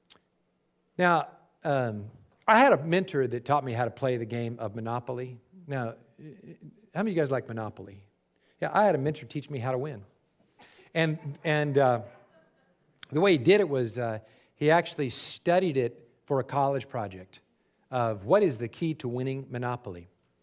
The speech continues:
And he came up with, I'm not gonna tell you what it is, 'cause then if I play you. So, uh, but he taught it to me, of the strategy that will actually increase your odds of winning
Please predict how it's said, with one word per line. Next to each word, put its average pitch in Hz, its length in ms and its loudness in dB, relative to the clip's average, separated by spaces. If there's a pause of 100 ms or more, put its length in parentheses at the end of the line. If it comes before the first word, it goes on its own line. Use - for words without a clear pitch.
(360)
And 131 120 -4
he 139 40 0
came 160 260 0
up 135 160 -2
with, 131 140 -6
I'm 147 120 -4
not 151 140 -6
gonna 139 120 -8
tell 139 160 -6
you 127 100 -2
what 127 140 -6
it 120 80 -10
is, 139 180 -8
'cause 98 160 -10
then 120 120 -8
if - 100 -14
I 104 80 -4
play 151 260 -6
you. 95 160 -12 (760)
So, 120 360 2
uh, 110 260 0 (760)
but 160 140 6
he 190 100 4
taught 233 260 8
it 208 120 0
to 165 80 -2
me, 170 360 0
of 131 140 -2
the 131 60 -6
strategy 160 520 4
that 143 120 2
will 135 180 2
actually 156 320 0
increase 170 420 -4
your 160 160 -2
odds 147 240 2
of 123 100 -6
winning 147 380 -6